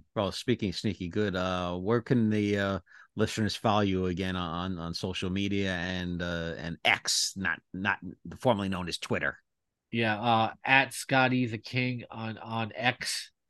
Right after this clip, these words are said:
Speaker 2: and, uh, also at thegame day dot com, rotoballer dot com, uh, Sirius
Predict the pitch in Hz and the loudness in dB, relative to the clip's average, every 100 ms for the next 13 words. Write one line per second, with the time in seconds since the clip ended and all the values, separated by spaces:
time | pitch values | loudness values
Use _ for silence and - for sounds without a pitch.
0 | _ _ - 117 113 107 110 110 107 117 | _ _ -8 -2 -2 0 2 4 4 2
1 | - 113 107 107 113 110 113 110 107 120 | 2 0 0 2 2 2 2 2 0 0
2 | 113 107 107 110 101 110 113 107 104 107 | -2 0 -2 -2 -2 -2 -2 -2 -4 -4
3 | - 107 107 101 - - _ _ - 104 | -4 -4 -4 -6 -14 -20 _ _ -10 -8
4 | 98 - 131 123 120 120 - - - | -8 -2 2 4 6 4 2 -6 -10